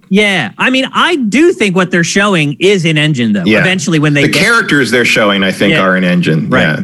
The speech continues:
Speaker 1: Yeah. So there's some stuff that you're, you're seeing there that is actually gonna be in the game. But otherwise, it was, like, this really rough story
Speaker 2: Mm-hmm.
Speaker 1: synopsis that la-, I mean, you're seeing it now. The last
Speaker 2: I mean, they're basically,
Speaker 1: second
Speaker 2: they're confirming that, you know, 'cause in, uh, in two and in Inqu-, Inquisition, you played a special person. You
Speaker 1: Right.
Speaker 2: played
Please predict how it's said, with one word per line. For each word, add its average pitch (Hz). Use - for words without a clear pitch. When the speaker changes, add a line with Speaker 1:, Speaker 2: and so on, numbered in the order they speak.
Speaker 1:
Yeah. 101
So 202
there's 214
some 262
stuff 220
that 196
you're, 170
you're 156
seeing 185
there 147
that 131
is 127
actually 143
gonna 131
be 135
in 135
the 135
game. 143
But 202
otherwise, 247
it 233
was, 220
like, 214
this 202
really 170
rough 156
story 147
Speaker 2:
Mm-hmm. 139
Speaker 1:
synopsis 127
that 143
la-, 127
I 139
mean, 139
you're 147
seeing 160
it 165
now. 147
The 139
last 135
Speaker 2:
I -
mean, 151
they're 156
basically, 180
Speaker 1:
second 147
Speaker 2:
they're 143
confirming 139
that, 123
you 131
know, 110
'cause 123
in, 123
uh, 110
in 107
two 196
and 143
in 127
Inqu-, 131
Inquisition, 123
you 110
played 113
a 127
special -
person. 90
You 110
Speaker 1:
Right. 110
Speaker 2:
played 107